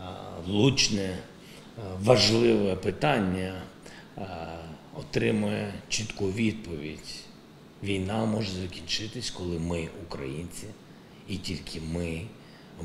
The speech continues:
будемо на нашій землі. А вже ж ми запрошуємо будь-які народи на нашу землю, але тільки в гості. І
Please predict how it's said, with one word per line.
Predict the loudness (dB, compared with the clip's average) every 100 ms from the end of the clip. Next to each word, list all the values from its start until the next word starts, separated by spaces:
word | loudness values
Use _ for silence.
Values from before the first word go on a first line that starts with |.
| -2
будемо | 0 0 -2 -2
на | -2
нашій | -2 -2 -2 -2 -2
землі. | -4 -4 -4 -8 -12 -16 -18 -20 -20 -20 -20 -18 -10 -6
А | -4
вже | 0 4 4
ж | 2 0
ми |
запрошуємо | -2 -2 0 0 -2 -4 -6 -8 -12 -16 -8
будь-які | -4 -2 -2 -4 -4
народи | -2 0 0 -2
на | -2
нашу | -2 -2 -4
землю, | -4 -4 -4 -6 -10 -16 -10 0
але | 0 2
тільки | 0 -4 -2 -2
в | 0
гості. | 0 -2 -4 -8 -8 -14 -20 -20 -20 -16 -4
І | -4